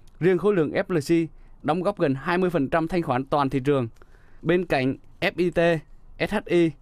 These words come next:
C I I cũng giao dịch với khối lượng đột biến. Giao dịch trên H N X khá trầm lắng,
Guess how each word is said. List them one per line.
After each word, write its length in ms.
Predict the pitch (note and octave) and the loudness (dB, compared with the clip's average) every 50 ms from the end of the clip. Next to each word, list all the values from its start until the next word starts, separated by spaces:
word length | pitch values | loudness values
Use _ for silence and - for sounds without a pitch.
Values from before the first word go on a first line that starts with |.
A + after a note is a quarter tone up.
| - - - - - | -20 -20 -18 -4 -2
C 20 | |
I 240 | E3+ F3+ F3+ F3 F3 | 0 2 4 2 2
I 280 | C3 D#3 F3 E3+ E3 D3+ - - - | 4 4 4 2 2 0 -6 -16 -8
cũng 200 | - D3 A#2+ B2 | -4 -2 0 2
giao 120 | C3+ F3 E3+ | 2 2 2
dịch 160 | D#3+ D3+ - - | 0 0 -2 0
với 100 | C#3+ E3 | -2 -2
khối 160 | D#3+ F#3+ F#3+ | 0 2 2
lượng 200 | F3+ D#3+ C3+ C3 | 2 2 2 2
đột 140 | C#3 C3+ A#2 | 2 0 0
biến. 260 | C3 C#3+ D3 F3 G3 - - - - - - - - - - - - - - - - - - | 2 0 0 0 -2 -6 -12 -20 -20 -20 -20 -20 -20 -20 -20 -20 -20 -20 -20 -20 -20 -20 -20
Giao 240 | - - C#3+ E3 F3 | -8 -2 0 0 0
dịch 180 | E3+ D#3+ C#3+ - - | 2 0 -2 0 0
trên 180 | E3+ E3+ E3+ | 0 0 0
H 100 | D#3+ E3 F3+ G3+ F3+ | 0 -2 -2 -2 0
N 40 | D3+ | 0
X 160 | E3+ G3+ - | 0 0 0
khá 220 | - - F3 E3+ | -2 -4 -4 -2
trầm 200 | - - F3+ D3+ | 0 0 0 2
lắng, 240 | C#3 C#3+ D3 F3 A3 | 2 0 0 -2 -6